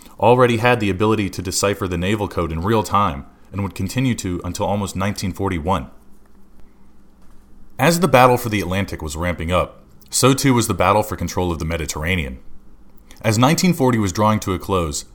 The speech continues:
the Axis powers had a distinct numerical advantage in the Mediterranean Sea. With the French eliminated,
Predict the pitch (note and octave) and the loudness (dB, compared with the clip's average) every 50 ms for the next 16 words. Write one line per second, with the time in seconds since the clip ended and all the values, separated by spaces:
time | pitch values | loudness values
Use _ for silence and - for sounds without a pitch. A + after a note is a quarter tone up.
0 | - - - G#2+ A2 A#2 B2 - D3 C3 - - - A2 G#2+ A2 G#2+ - G#2 G2+ | -12 -4 0 2 2 2 2 2 0 -2 0 4 4 6 6 4 2 0 -2 -4
1 | G2+ - F#2 - - - - C#3 D#3 D#3 - B2 A#2+ A2+ A2 A2 A#2 A#2 A2 - | -4 -4 -4 -2 -2 0 2 0 0 0 0 -2 0 2 2 2 2 2 0 0
2 | - G#2+ F#2 D#2+ F#2 F#2 G2+ G2+ E2+ D#2 E2+ D#2+ D#2+ E2 E2+ E2+ - - - E2+ | -2 -2 -2 0 0 -2 -2 -2 -2 -4 -4 -4 -2 -2 -2 -4 -4 -6 -6 -6
3 | E2 D#2+ D#2 D#2 D#2+ - - F#2+ F#2+ E2 C2+ - - - - - - - - - | -4 -4 -4 -4 -2 -2 -2 0 -2 -2 -4 -8 -14 -20 -20 -20 -20 -20 -20 -20
4 | - - - - - - - - A#2 A#2 - A2 - C3+ D3+ E3+ - D3 B2+ B2+ | -20 -20 -20 -20 -20 -16 -10 -6 -6 -4 -4 -2 2 2 2 2 2 2 2 4
5 | C#3 C3+ G#2+ F#2 E2+ D#2 D#2+ D#2+ - | 4 4 2 0 0 -2 -4 -6 -8